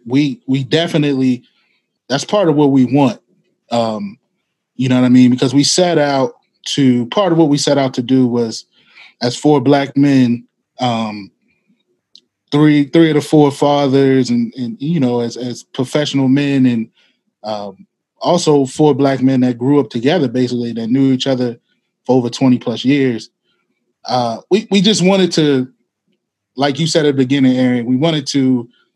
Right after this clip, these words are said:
do our part in getting a different narrative about us out there the best way that we could. And I'll be honest with you, man, like,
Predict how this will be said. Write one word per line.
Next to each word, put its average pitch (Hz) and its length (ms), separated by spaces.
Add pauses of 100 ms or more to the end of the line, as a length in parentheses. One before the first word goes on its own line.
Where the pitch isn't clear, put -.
(1200)
do 214 200
our 190 200
part 156 320
in 131 140
getting 143 300
a 135 80
different 139 360
narrative 135 540
about 123 540 (560)
us - 500 (420)
out 127 260
there 110 180
the 110 80
best 127 260
way 127 120
that 120 100
we 117 100
could. 113 320 (600)
And 247 100
I'll 180 100
be 170 140
honest 175 300
with 147 160
you, 135 80
man, 143 240
like, 135 320